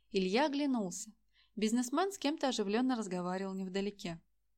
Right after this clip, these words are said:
"Он оплатил мои долги", тихо проговорила Алиса, "а я теперь отрабатываю".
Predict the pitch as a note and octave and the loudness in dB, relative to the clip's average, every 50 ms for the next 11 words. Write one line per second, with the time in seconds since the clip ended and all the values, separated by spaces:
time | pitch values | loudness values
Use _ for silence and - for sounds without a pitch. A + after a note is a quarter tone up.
0 | _ _ _ _ _ _ _ _ _ _ _ _ _ _ _ _ _ _ _ _ | _ _ _ _ _ _ _ _ _ _ _ _ _ _ _ _ _ _ _ _
1 | _ _ _ _ _ _ _ _ - A3+ A#3 B3+ B3 C4+ C4+ C4+ C4 - C#4+ C4+ | _ _ _ _ _ _ _ _ 0 2 2 2 2 2 0 0 0 0 2 2
2 | C4 C4 C4+ C4+ B3+ C4 C#4+ D4+ D4+ C4+ - A3+ G3 F3 F3 - - _ _ _ | 4 4 4 4 4 4 2 2 0 -2 -2 -2 -2 -2 -2 -6 -12 _ _ _
3 | _ _ _ _ - - G3+ - F#3+ G3 - F#3+ F3+ F#3+ F#3 F#3 F#3+ F#3 F#3 F3+ | _ _ _ _ -6 -4 -2 -2 6 6 6 6 6 4 0 0 -2 -2 -2 -2
4 | F#3 G3 G3 F#3 F3 E3+ - - - - - _ _ _ _ _ G3 F#3+ F#3+ A3+ | -2 -4 -4 -6 -6 -8 -10 -12 -12 -16 -20 _ _ _ _ _ 0 2 4 4
5 | D4+ F4 E4+ - A#3 - A3 A#3+ B3 B3 B3 - B3 A3 F#3+ F3+ F3 F3 - - | 2 2 0 -2 2 4 4 4 4 0 0 -2 -2 0 0 -2 -4 -4 -4 -4
6 | F#3+ F3 F3 | -2 -2 -2